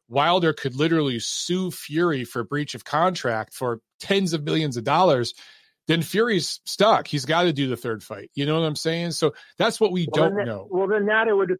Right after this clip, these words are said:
Speaker 2: yeah, then that would equate. But if, if, if it's arbitration, that's not, it's not a legal issue. That's just an arbitrator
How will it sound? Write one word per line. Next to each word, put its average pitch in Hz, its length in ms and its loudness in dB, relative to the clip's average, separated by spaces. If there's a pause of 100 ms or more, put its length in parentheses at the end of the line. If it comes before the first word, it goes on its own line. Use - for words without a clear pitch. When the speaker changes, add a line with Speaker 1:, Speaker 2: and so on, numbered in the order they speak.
(920)
Speaker 2:
yeah, 165 280 2
then 156 140 0
that 208 200 0
would 196 120 2
equate. 143 460 -2 (120)
But 135 140 2 (380)
if, 147 200 0
if, 160 140 -2 (240)
if 165 120 -2
it's 185 120 -4
arbitration, 240 800 2
that's 151 240 0
not, 190 380 4
it's 165 200 -2
not 226 140 2
a 190 100 2
legal 139 440 0
issue. 90 420 -4
That's 120 140 -2 (100)
just 165 180 -2
an 131 60 -4
arbitrator 117 640 2